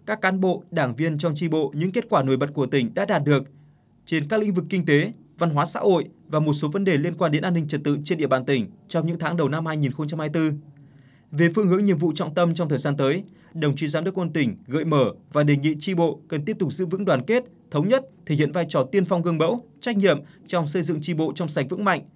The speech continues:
quán triệt sâu sắc lời dạy của Chủ tịch Hồ Chí Minh, đảng viên đi trước, làng nước theo sau.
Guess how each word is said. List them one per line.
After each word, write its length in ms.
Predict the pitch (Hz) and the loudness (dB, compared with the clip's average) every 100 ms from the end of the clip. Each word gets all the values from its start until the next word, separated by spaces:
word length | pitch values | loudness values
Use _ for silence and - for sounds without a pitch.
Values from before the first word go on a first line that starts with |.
| _ _ _ | _ _ _
quán 160 | - 196 | -2 0
triệt 140 | 208 | 0
sâu 140 | 156 190 | -2 -2
sắc 180 | 226 208 | -2 -2
lời 120 | 151 | 0
dạy 180 | 139 147 | -2 -4
của 100 | 143 | -4
Chủ 140 | 139 | -4
tịch 180 | 147 143 | -4 -4
Hồ 120 | 131 | -4
Chí 160 | 127 180 | -4 0
Minh, 260 | 190 180 - _ | 2 0 -6 _
đảng 220 | 160 120 | -2 0
viên 140 | 139 165 | 0 -2
đi 120 | 160 | -2
trước, 200 | 208 240 - | 0 -2 -4
làng 260 | 110 117 120 | -2 -2 0
nước 140 | 170 | -4
theo 100 | 160 | -4
sau. 320 | 135 135 - | 2 2 2